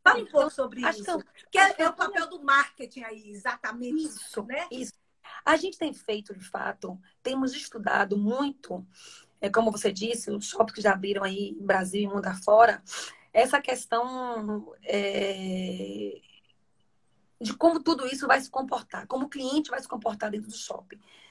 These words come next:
Speaker 2: Então, a campanha educativa, ela já está criada,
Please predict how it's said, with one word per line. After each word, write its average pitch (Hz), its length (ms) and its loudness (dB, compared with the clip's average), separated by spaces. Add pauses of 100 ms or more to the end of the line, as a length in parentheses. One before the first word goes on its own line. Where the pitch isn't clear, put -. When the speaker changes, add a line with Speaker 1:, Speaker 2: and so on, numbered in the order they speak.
(140)
Speaker 2:
Então, 285 260 4
a 381 80 4
campanha 262 600 0
educativa, 226 920 -2 (120)
ela 214 160 2
já 226 120 2
está 233 320 0
criada, 233 560 -2